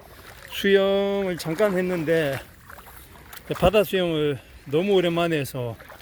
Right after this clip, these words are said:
너무 물도 너무 짜고, 그리고 왜 이렇게 지치는지 오래 못했습니다. 잠깐 하고 그냥 나왔다가,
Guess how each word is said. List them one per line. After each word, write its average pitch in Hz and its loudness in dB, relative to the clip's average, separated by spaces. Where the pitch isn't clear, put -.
너무 160 2
물도 170 -2
너무 156 2
짜고, 175 0
그리고 151 0
왜 160 4
이렇게 180 2
지치는지 156 -4
오래 180 0
못했습니다. 135 -6
잠깐 160 -4
하고 180 2
그냥 160 0
나왔다가, 143 -2